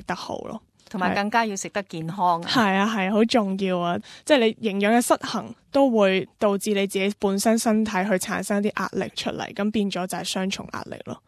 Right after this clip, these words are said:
Speaker 1: 同埋你食得好，咁你個人先至健康，先至有活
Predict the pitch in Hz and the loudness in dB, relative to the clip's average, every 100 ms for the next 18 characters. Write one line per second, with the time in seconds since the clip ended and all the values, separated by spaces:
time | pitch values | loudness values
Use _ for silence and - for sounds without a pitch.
0 | _ _ - 190 180 180 202 202 - 262 | _ _ -10 -4 0 2 2 2 0 0
1 | - 180 196 208 196 196 180 - 208 202 | 2 2 2 2 0 -2 -6 -4 -4 -2
2 | 185 180 208 180 214 220 202 214 233 214 | -2 -2 -2 -2 2 4 4 2 0 2
3 | 180 190 | 2 2